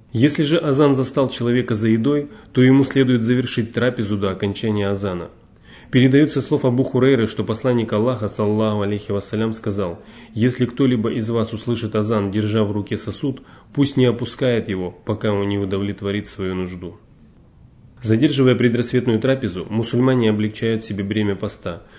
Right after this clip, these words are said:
получают возможность совершить намаз витр непосредственно перед рассветом и пораньше совершить обязательный рассветный намаз. Следует знать, что постящемуся позволено есть и пить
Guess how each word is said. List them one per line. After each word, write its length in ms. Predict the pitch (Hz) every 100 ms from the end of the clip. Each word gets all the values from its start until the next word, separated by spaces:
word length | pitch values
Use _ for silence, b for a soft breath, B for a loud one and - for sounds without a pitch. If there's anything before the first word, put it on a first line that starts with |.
| B
получают 480 | - 110 110 123 117
возможность 500 | 113 110 120 107 101
совершить 440 | 113 104 - 110 110
намаз 360 | 110 107 -
витр 300 | 113 117 101
непосредственно 680 | 101 95 104 117 113 - 98
перед 220 | - 101
рассветом 600 | 101 98 - 101 92 85 - -
и 80 | 110
пораньше 400 | 113 117 120 110
совершить 460 | - 104 101 107 104
обязательный 560 | 98 104 107 101 95
рассветный 540 | 95 - 101 95 98 92
намаз. 400 | 92 85 - - B B B B -
Следует 420 | 127 143 139 131
знать, 240 | 143 123
что 180 | - 110
постящемуся 800 | 104 110 - 143 - 110 107 98
позволено 540 | 110 104 117 131 117
есть 340 | 110 113 117 -
и 80 | 110
пить 320 | 131 131